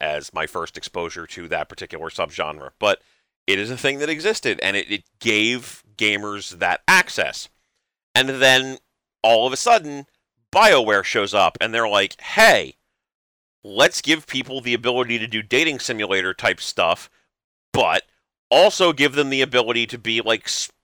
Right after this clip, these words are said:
space wizards and fucking, you know, like, m-, magical saviors and whatever the shit. And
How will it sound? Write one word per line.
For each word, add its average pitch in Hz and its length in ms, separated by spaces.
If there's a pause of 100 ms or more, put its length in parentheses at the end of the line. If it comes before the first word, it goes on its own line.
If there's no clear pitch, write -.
(340)
space 202 460
wizards 107 500
and 107 300 (480)
fucking, 139 800 (200)
you 143 120
know, 110 340 (100)
like, 120 220 (300)
m-, 127 180
magical 151 500
saviors 135 600
and 110 120
whatever 120 280
the 95 60
shit. 110 280 (640)
And 143 380